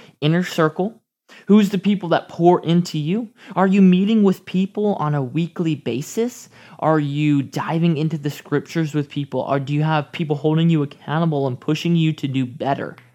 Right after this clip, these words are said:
Or are you alone? Right? Where are you at in your, in your co-, community, right? Uh, and this is the most important, okay?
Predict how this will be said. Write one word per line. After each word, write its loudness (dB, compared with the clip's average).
Or 2
are 0
you 2
alone? -4
Right? -2
Where 2
are 2
you 2
at -4
in 0
your, -4
in 2
your 0
co-, -6
community, -2
right? -6
Uh, -2
and 6
this 6
is 0
the -2
most 0
important, -6
okay? -4